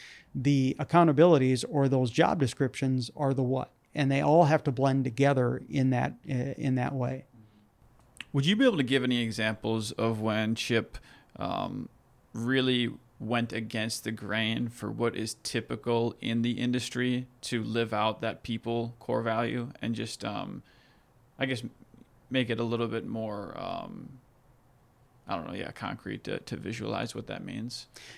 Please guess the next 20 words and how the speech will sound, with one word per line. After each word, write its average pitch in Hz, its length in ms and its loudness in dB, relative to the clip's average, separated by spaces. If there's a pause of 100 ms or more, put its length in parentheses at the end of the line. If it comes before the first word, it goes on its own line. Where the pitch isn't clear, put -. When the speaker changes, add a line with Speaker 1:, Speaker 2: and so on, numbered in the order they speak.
(100)
Speaker 1:
Yeah, 175 140 12
I 156 40 10
think 196 180 6
the 160 180 6
easiest 185 520 6
way 139 380 6
to 139 200 2
explain 139 680 4
how, 151 520 8 (100)
as 143 180 4
an 143 80 4
organization, 135 960 2
again, 143 320 4
started 143 460 6
by 127 180 4
Chip 131 340 0
as, 127 220 2
as 135 320 -2
the 120 80 -8
founder, 131 500 4